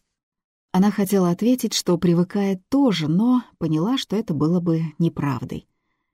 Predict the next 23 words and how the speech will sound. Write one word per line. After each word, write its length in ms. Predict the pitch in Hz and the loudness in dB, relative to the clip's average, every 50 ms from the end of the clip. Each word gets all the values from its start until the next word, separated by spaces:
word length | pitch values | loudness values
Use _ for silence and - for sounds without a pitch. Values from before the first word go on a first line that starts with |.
| _ _ _ - | _ _ _ 2
Нет 240 | 196 202 185 - | 2 4 4 2
никакого 480 | 156 151 147 - 143 143 - 147 139 139 | 2 0 0 -2 -4 -4 -2 -2 -2 -2
привыкания. 720 | 143 151 147 143 147 143 - - 147 147 147 - - 165 165 _ _ _ _ _ _ _ _ _ | -2 -2 -2 -2 -4 -4 -6 -8 -8 -8 -8 -10 -10 -12 -16 _ _ _ _ _ _ _ _ _
Странным 540 | _ - - - 170 170 156 151 156 156 156 | _ -16 -8 -2 0 0 2 2 2 2 2
образом, 480 | 180 214 208 196 175 147 151 147 143 - _ _ _ _ _ _ | 0 0 0 -2 -2 -2 -2 -4 -6 -8 _ _ _ _ _ _
ей 140 | - 165 160 | 0 0 0
кажется, 420 | 160 - 220 214 208 190 - 175 | 0 0 -2 -2 -2 -4 -4 -4
что 220 | 160 - - - 185 | -6 -4 -4 -4 -2
Алик 260 | 208 214 214 180 - | -2 -2 -2 -2 -2
был 240 | 147 165 180 208 220 | -2 0 0 0 0
в 80 | 190 | 0
её 180 | 180 160 156 151 | 0 0 0 -2
жизни 420 | 147 147 147 156 170 175 170 165 | -2 -2 -2 -4 -2 -2 -2 -4
всегда. 540 | 160 - - - 156 156 143 139 - 185 170 - _ _ _ _ _ _ _ _ _ _ _ _ _ _ _ _ | -4 -6 -8 -8 -8 -6 -6 -8 -8 -10 -12 -16 _ _ _ _ _ _ _ _ _ _ _ _ _ _ _ _
Но 140 | - 226 226 | -4 0 2
радоваться 500 | 254 285 277 220 185 180 - - - 185 | 2 2 4 4 2 2 0 -2 -2 0
этому 460 | 190 196 185 - 185 175 175 175 175 165 156 - - - | 0 0 0 0 2 2 4 4 2 0 -2 -6 -8 -6
не 120 | 196 226 | -6 -4
получается, 920 | - - 175 170 160 - - - 156 151 147 143 139 - - - 175 160 156 _ _ _ _ _ _ _ | -2 -2 -2 -2 -2 -4 -6 -6 -6 -6 -8 -8 -10 -14 -16 -14 -14 -14 -16 _ _ _ _ _ _ _
потому 320 | - - 165 156 165 170 | -10 -6 -4 -2 -2 -2
что 180 | 170 - - 160 | -2 -4 -4 -2
она 160 | 156 160 160 | -2 -2 -2
понимает, 640 | - - 160 160 160 165 180 208 214 208 190 - | -2 -2 -2 0 0 0 0 -2 -2 -4 -8 -10